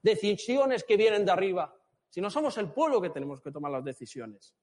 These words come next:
Y España es una gran, mm, por decirlo así, es una gran nación de cosas, de cosas muy importantes.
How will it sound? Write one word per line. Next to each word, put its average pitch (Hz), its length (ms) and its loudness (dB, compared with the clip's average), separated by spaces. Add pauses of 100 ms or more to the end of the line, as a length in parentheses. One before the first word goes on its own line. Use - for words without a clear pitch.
(200)
Y - 80 2
España 294 320 4
es - 100 -4
una 240 200 2
gran, 233 360 2 (680)
mm, 165 220 0
por 180 140 2
decirlo 220 280 2
así, 226 240 -2 (260)
es - 80 -6
una 262 160 4
gran 254 240 4
nación 254 300 2
de 202 100 2
cosas, 135 580 -2
de 147 140 -2
cosas 247 260 4
muy 226 160 2
importantes. 247 1080 0